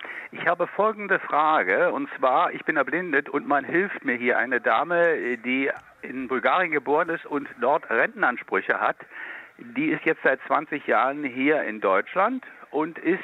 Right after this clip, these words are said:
bei der Deutschen Rentenversicherung Rheinland versichert. So, und ihre Ansprüche, die sie in Bulgarien hat, wie kann sie die rechtlich, äh, einfordern? Macht das hier die Deutsche Rentenversicherung, wo sie jetzt versichert ist, seit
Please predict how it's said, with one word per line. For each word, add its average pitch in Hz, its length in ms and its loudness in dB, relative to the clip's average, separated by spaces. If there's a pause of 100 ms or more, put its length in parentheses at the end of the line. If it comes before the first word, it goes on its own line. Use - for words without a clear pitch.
bei 151 120 2
der 135 100 2
Deutschen 139 320 0
Rentenversicherung 131 720 -2
Rheinland 104 460 2
versichert. 87 580 -2 (880)
So, 143 160 6
und 165 320 2
ihre 220 400 4
Ansprüche, 202 640 2
die 147 140 -4
sie 147 100 -2
in 143 160 -4
Bulgarien 190 720 0
hat, 107 220 2 (800)
wie 202 160 -2
kann 202 360 0
sie 196 80 0
die 170 160 2
rechtlich, 165 500 0 (840)
äh, 151 380 4 (100)
einfordern? 104 760 2 (100)
Macht - 300 0
das 175 140 4 (100)
hier 196 220 2
die 180 120 -8
Deutsche 165 300 2
Rentenversicherung, 170 720 0
wo 139 140 2
sie 131 120 -8
jetzt - 200 2 (260)
versichert 190 460 2
ist, 196 200 2
seit 156 180 2